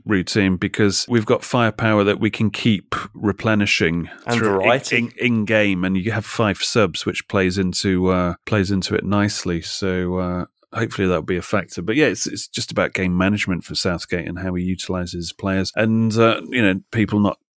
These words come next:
Speaker 1: getting too upset if, uh, your man Grealish isn't starting. It doesn't necessarily mean anything. I mean, you know, again,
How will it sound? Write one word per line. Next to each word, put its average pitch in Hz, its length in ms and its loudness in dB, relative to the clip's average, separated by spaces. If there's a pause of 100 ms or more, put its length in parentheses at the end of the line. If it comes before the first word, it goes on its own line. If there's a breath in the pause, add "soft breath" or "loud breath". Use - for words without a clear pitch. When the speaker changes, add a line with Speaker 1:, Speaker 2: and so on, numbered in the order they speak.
(100)
Speaker 1:
getting 104 240 -2
too 120 340 2
upset - 560 0
if, - 440 -6
uh, 101 400 4
your 113 160 0
man 107 460 2
Grealish 110 500 2
isn't 104 260 2
starting. 117 680 0
It 101 120 -2
doesn't 104 420 -2
necessarily 104 720 0
mean 95 180 2
anything. 113 340 0
I 117 40 -4
mean, 120 200 0
you 269 100 -4
know, 98 240 -2 (100)
again, 107 520 0